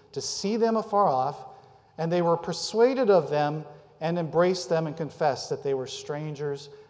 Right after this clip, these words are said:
and pilgrims on the earth. So the reward is really about a promise given to Abraham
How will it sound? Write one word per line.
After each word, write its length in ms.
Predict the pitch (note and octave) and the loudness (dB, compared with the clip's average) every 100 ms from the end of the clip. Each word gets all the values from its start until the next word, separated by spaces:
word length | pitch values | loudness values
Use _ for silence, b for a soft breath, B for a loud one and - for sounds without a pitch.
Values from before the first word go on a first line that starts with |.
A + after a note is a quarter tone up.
| - | -18
and 140 | C3 B2+ | -16 -6
pilgrims 720 | E3 D3+ - A2+ A2+ - - - | 0 0 0 -12 -16 -20 -20 -16
on 220 | B2+ C3+ | -12 -10
the 160 | C3+ C3+ | -8 -6
earth. 480 | C3+ B2+ - - - - _ _ _ _ _ _ _ _ _ _ _ _ | -6 -8 -12 -20 -20 -20 _ _ _ _ _ _ _ _ _ _ _ _
So 160 | - G#3 | -2 2
the 100 | F#3+ | 4
reward 640 | F#3+ F3 G#3 D#4 G#3 D#3+ G3+ | 4 4 0 2 2 2 -2
is 160 | E3 | -4
really 400 | D3+ G3 D4 B3+ | -2 -4 -2 0
about 560 | D#3+ C#3 A#2+ B2 C#3+ - | 0 0 -6 -6 -8 -10
a 80 | D3+ | -12
promise 580 | - - G3 A#3 A3+ - E3+ | -8 -2 0 0 -4 -10 -2
given 280 | G3+ G#3 B3+ | 2 4 2
to 200 | A#3 G3+ | 0 0
Abraham 580 | F3+ D#3 C3 B2+ C3 | 0 -2 -4 -10 -12